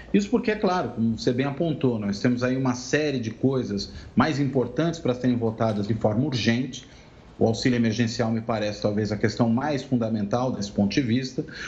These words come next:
né? Precisamos aprovar até orçamento, né? Quer dizer, temos um monte de coisa aí que ainda precisa ser aprovada, importante no Congresso Nacional,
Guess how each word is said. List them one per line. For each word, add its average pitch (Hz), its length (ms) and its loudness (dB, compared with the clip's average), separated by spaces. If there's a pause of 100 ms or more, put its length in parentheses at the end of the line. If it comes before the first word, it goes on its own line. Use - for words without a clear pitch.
(200)
né? 123 100 4
Precisamos 135 540 2
aprovar 131 380 -2
até 160 120 -2
orçamento, 135 680 0 (140)
né? 123 80 4
Quer 123 120 4
dizer, 107 120 -4
temos 127 220 4
um - 20 6
monte 143 260 2
de 143 60 -2
coisa 131 320 -2
aí 127 240 -4 (220)
que 127 100 4
ainda 151 300 2
precisa 127 440 2
ser 123 140 -6
aprovada, 117 500 0
importante 147 840 -2 (260)
no 123 80 6
Congresso 120 480 0
Nacional, 113 640 0